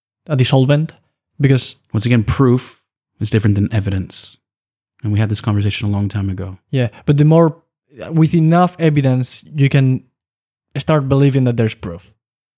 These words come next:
Speaker 1: Is gravity proven? That, that, that's the thing which gets the closest to being proven.
Speaker 2: Okay.
Speaker 1: We can test it right now if you want, and, and it would be proven that
Speaker 2: Sure.
Speaker 1: it would be, we, we could garner more evidence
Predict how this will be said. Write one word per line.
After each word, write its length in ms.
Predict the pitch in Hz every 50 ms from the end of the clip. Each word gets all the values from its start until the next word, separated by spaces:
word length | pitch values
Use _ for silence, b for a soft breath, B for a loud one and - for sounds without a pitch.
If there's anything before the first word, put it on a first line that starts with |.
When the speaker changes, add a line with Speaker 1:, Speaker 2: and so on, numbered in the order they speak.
| _ _ -
Speaker 1:
Is 200 | 170 165 147 143
gravity 320 | 151 165 160 160 151 170
proven? 500 | 147 - 151 151 156 175 185 190 202 196 _ _ _ _ _ _ _ _ _ _ _ _ _ -
That, 140 | - 151 147
that, 100 | 151 -
that's 260 | 175 190 202 180 -
the 100 | - 165 147
thing 240 | - 165 156 147 139
which 260 | 135 127 - - -
gets 300 | 156 143 120 - - -
the 300 | 147 147 131 123 165 -
closest 520 | - - 151 147 151 151 143 - 113 - -
to 60 | 117 - _ _ _ -
being 220 | 139 123 113 107
proven. 460 | - 139 156 165 139 110 101 92 110 _ _ _ - -
Speaker 2:
Okay. 220 | 104 107 107 123 -
Speaker 1:
We 80 | 151 139
can 100 | 139 120
test 200 | - 143 135 -
it 80 | 131
right 160 | 120 123 113 113
now 240 | 120 147 143 113
if 120 | 110 110 110
you 100 | 117 120 135
want, 260 | 135 139 143 120 - -
and, 180 | - 123 117 113 - -
and 180 | - 117 107 -
it 200 | - 139 135 117
would 140 | 131 127 123
be 120 | 123 127 117
proven 360 | - - 147 147 139 127 127
that 200 | 123 117 - - _
Speaker 2:
Sure. 220 | - 123 110 110 107 _ _
Speaker 1:
it 80 | - 147
would 160 | 156 175 170
be, 240 | 165 170 151 143 b b b b b _ _ _ _ _ _ _ _ _
we, 260 | 147 160 165 165 175
we 280 | 165 143 156 196 196 214
could 480 | - 262 226 180 156 156 151 156 151
garner 500 | 139 156 156 156 156 151 147 139 127 123
more 320 | 123 139 147 156 160 151 -
evidence 540 | 147 139 135 131 120 113 110 110 - -